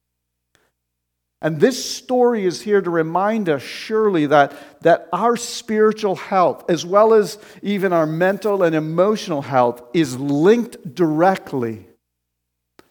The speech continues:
to our ability to hold fast to those things that we know to be true, really. Peter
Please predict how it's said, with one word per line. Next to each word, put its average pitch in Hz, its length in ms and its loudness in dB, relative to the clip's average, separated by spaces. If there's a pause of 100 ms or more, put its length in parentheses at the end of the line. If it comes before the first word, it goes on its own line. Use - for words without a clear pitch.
(120)
to 175 160 0
our 165 160 6
ability 190 600 2
to 156 160 -4
hold 214 540 -2
fast 127 880 -2 (480)
to 156 120 -6
those 175 380 2
things 151 320 -4
that 139 140 -4
we 143 100 -6
know 143 240 -6
to 131 100 -12
be 123 160 -8
true, 123 720 -10
really. 107 540 -14 (2500)
Peter 190 460 -4